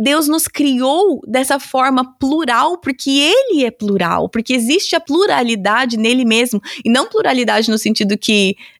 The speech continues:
é, existe dissonância ali, muito pelo contrário, existe essa harmonia e essa união justo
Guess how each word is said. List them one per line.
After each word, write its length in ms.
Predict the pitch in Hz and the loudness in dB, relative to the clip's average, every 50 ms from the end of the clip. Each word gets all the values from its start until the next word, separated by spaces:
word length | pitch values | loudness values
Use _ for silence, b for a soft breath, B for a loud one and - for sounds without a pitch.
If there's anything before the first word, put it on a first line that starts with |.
| B | B
é, 460 | - 180 185 180 180 180 175 170 - 196 | -2 0 2 2 2 2 0 0 0 0
existe 640 | 208 196 190 208 208 202 - - 214 196 180 185 | 0 2 2 0 0 0 0 0 0 2 2 2
dissonância 760 | 185 190 202 - - 202 180 175 180 202 240 269 254 - - 185 | 2 0 0 0 0 0 0 2 2 2 2 0 0 0 0 0
ali, 140 | 180 170 | 0 0
muito 420 | 165 175 185 202 233 277 359 - - | -2 0 0 0 2 2 0 0 -2
pelo 200 | 302 262 240 240 | -2 -2 0 0
contrário, 360 | - 233 233 214 196 190 190 | -2 -2 -2 0 0 0 0
existe 260 | 190 196 226 226 - 233 | 0 0 -2 -2 -2 -4
essa 160 | - - 233 | -2 -2 -2
harmonia 840 | 240 240 247 285 311 311 320 311 285 262 247 240 233 240 262 285 370 - - B B B B B B B B | 0 0 0 0 0 0 0 2 2 2 2 2 2 2 2 2 0 0 -4 B B B B B B B B
e 140 | - 269 254 | -2 0 0
essa 240 | 262 262 277 - - | 2 0 -2 -2 -2
união 680 | - 269 320 381 403 403 349 269 262 254 277 311 370 - - | -2 0 0 2 2 2 2 2 2 2 0 -2 -4 -4 -4
justo 580 | 294 269 269 277 302 370 480 523 - - - | -4 -2 0 0 2 2 0 0 -2 -2 0